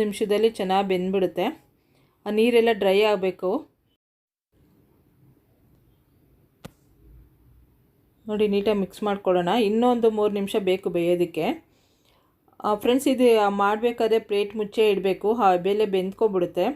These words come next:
ಓಪನ್ ಆಗಿ ಹಾಗೆ ಬಿಡಬಾರ್ದು. ಈಗ ಮತ್ತೆ ನಾನು ಒಂದು ಮೂರು ನಿಮಿಷ ಪ್ಲೇಟ್ ಮುಚ್ಚಿ ಇಡ್ತಾ ಇದ್ದೀನಿ, ಯಾಕೆಂದರೆ ಇನ್ನೂ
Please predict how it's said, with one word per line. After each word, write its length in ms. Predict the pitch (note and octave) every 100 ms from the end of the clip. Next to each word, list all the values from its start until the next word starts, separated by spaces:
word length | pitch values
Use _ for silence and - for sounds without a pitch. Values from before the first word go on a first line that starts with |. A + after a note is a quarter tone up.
| - _ _ _ G3+
ಓಪನ್ 240 | G#3 G#3 G#3
ಆಗಿ 140 | G3 F#3+
ಹಾಗೆ 180 | F#3 G3+ F#3+
ಬಿಡಬಾರ್ದು. 460 | F3 F#3+ F3+ E3+ B3+ - _ _ _ _ _ _ _ _ _ _ _ _ _ _ _ _ A3
ಈಗ 100 | A3 G#3
ಮತ್ತೆ 200 | - A#3 A#3
ನಾನು 140 | A3+ A3
ಒಂದು 120 | G#3 G3+
ಮೂರು 140 | G3+ G3+
ನಿಮಿಷ 180 | G3+ A3+ G#3
ಪ್ಲೇಟ್ 240 | F#3+ F#3+ G3
ಮುಚ್ಚಿ 180 | G3 G3 F3+
ಇಡ್ತಾ 220 | - F#3
ಇದ್ದೀನಿ, 240 | F3+ F3 G3 B3
ಯಾಕೆಂದರೆ 320 | G3 G#3 G3+ G3
ಇನ್ನೂ 140 | G3+